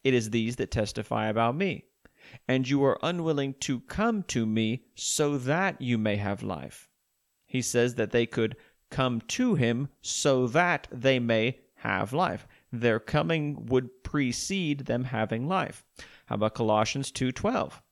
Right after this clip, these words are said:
"Having been buried with him in baptism, in which you al-, were also raised up with him through faith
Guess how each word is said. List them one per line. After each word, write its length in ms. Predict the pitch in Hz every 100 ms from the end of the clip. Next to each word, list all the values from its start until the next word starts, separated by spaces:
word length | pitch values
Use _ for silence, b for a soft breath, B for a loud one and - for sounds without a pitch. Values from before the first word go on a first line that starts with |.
| _ _ _ B B B B
"Having 340 | - 143 143 139
been 200 | 135 123
buried 440 | 120 147 196 190
with 240 | 127 131 -
him 160 | 131 120
in 260 | - 165
baptism, 760 | 147 98 101 - - 82 110 120
in 260 | - 143 127
which 260 | 135 -
you 100 | 127 -
al-, 240 | 143 - _
were 360 | 127 147 185 -
also 400 | 139 143 139 139
raised 480 | 117 131 139 139 -
up 300 | - 117 - -
with 380 | 123 170 220 190
him 420 | - 117 113 120 - -
through 460 | - 139 185 254
faith 760 | 226 - - 240 220 113 117